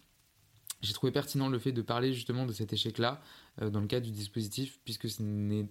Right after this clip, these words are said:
en aucun cas ma faute, leur faute, personne. Euh, et du coup, de présenter un peu le quotidien d'une personne créative. Attention, je ne me définis pas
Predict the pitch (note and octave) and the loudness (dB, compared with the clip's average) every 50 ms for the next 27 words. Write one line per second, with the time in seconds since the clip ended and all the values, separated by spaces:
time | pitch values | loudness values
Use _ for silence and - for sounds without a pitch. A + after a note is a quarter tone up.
0 | - - A2+ G#2+ G#2 G#2+ G#2 - G#2+ A2 A2 B2 A#2+ A2+ G#2+ G#2+ G#2+ - A#2+ A#2 | -6 -4 -2 0 0 0 0 0 0 0 2 0 0 2 0 0 0 0 0 -2
1 | A2+ - A2 A2 G#2 - A#2 A#2 A2+ - - - - A2 G2 - - B2+ C3+ C3+ | 0 0 -2 -2 0 0 -2 -2 -2 -2 -8 -8 -8 -8 -4 -2 0 0 0 -2
2 | A2+ - - - - - - - - _ - - A#2 A2+ A2 G#2+ G#2 G#2 - - | -6 -8 -14 -20 -20 -20 -20 -20 -20 _ -6 -2 0 2 4 2 2 2 2 0
3 | B2+ A#2+ A2+ A2 A2+ C#3 C#3 B2+ A2 G#2 A2+ - - - A#2+ A#2 A#2 A2 C#3 C3+ | 0 0 0 -2 -2 -2 -2 -2 -4 -6 -8 -8 -6 -4 -4 -4 -2 0 0 0
4 | B2+ A2 - B2+ C3+ C#3 C3 - - A#2+ A2 G#2 G#2+ G#2 G#2 G2+ G2 - B2+ - | 0 -2 0 0 0 0 0 -2 -2 -2 0 2 2 2 0 0 0 -2 -4 -2
5 | - B2 B2 C3+ C3+ C3 A#2 G#2+ A2 A2 G#2+ G2+ A#2 G#2+ G#2 B2+ B2 A#2+ A#2 - | -2 0 0 0 0 -2 -4 -4 -4 -2 -2 -2 -2 0 0 0 -2 -2 -4 -2
6 | - A#2+ G#2+ G#2 - - C#3 B2+ A#2 - - A2 A2 A2+ A2 B2+ C3 B2 A#2+ G#2+ | -2 -2 -2 0 -2 -4 -4 -4 -6 -6 -4 -2 -2 -2 -2 -2 -2 -2 -2 0
7 | G2+ G#2 G2+ G2 G2+ G2+ B2+ C3+ C3 C#3+ C3+ B2+ A#2+ - - B2+ A#2+ A#2 - | 0 0 -2 -2 -2 -2 -2 0 0 0 -2 -2 -4 -4 -4 -4 -4 -4 -6